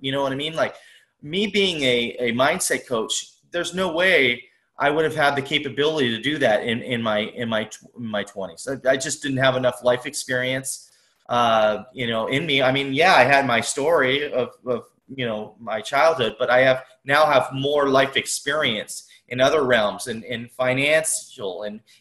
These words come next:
and business and, and running your own business and, and doing sales and marketing and, and, and, and being in relationships with different people. And, um, so I have a lot more to offer.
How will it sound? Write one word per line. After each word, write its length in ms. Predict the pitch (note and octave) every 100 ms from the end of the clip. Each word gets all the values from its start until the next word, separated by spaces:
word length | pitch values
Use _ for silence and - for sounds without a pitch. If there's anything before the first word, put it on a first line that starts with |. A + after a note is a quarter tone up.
| -
and 220 | G#2+ G2+
business 560 | C#3+ D#3+ - A#2+ G2+ A2
and, 200 | G#2 F#2+
and 140 | A2
running 220 | B2+ C3+
your 180 | B2+ B2+
own 140 | B2+ A2+
business 460 | D3 D3 B2+ -
and, 120 | G2+ G2 _ _
and 200 | A2 G#2+
doing 220 | B2 A#2
sales 520 | - - D3 D3 A2 G#2+
and 80 |
marketing 640 | A2+ C3 D3+ - A#2+ G2+ G2
and, 120 | F#2+ _ _ _
and, 260 | B2 A2+ A#2 -
and, 160 | A#2+ A#2+
and 160 | A#2
being 220 | A#2+ C3+
in 140 | B2+ B2
relationships 880 | A#2 B2+ C#3 - C3+ - B2+ A2+ -
with 140 | -
different 320 | B2+ B2 A2
people. 600 | - D3 D#3 - A#2 F2
And, 180 | G2+ F#2+ _ _ _ _ -
um, 300 | A2 G#2+ G#2
so 160 | - B2+
I 80 | A#2+
have 160 | C3
a 20 |
lot 220 | C3 C3 C#3
more 160 | C3+
to 100 | A#2
offer. 640 | B2 C#3+ D3+ - G2 E2+